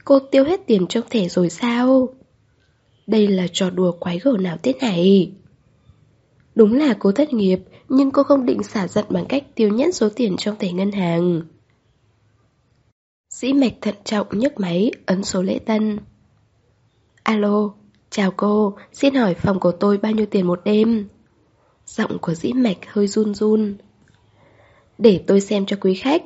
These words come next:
"Thưa quý khách, quý khách ở phòng ngắm toàn cảnh, song giá hai nghìn bảy trăm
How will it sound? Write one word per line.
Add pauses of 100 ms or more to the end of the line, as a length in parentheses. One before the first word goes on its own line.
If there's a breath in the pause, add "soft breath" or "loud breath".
(1000)
"Thưa
quý
khách, (280 loud breath)
quý
khách (120)
ở
phòng
ngắm
toàn
cảnh, (440 soft breath)
song
giá
hai
nghìn
bảy (100)
trăm